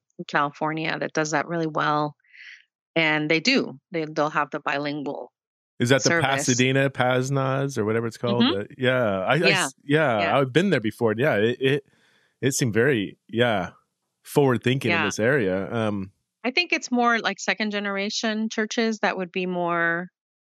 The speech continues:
Speaker 1: more in line with that. So in California, for example, I, I visited some Asian American churches that are second generation. They're not,
Speaker 2: Okay.
Speaker 1: no longer first generation.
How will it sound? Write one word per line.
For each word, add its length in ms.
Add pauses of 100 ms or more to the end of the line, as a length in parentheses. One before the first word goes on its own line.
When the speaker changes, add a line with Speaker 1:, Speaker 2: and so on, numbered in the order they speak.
(140)
Speaker 1:
more 200
in 120
line 220
with 120
that. 160
So 80
in 80
California, 540
for 140
example, 380
I, 180
I 140
visited 480
some 160
Asian 260
American 440
churches 340
that 100
are 80
second 320
generation. 720
They're 140
not, 220
Speaker 2:
Okay. 80
Speaker 1:
no 80
longer 280
first 320
generation. 640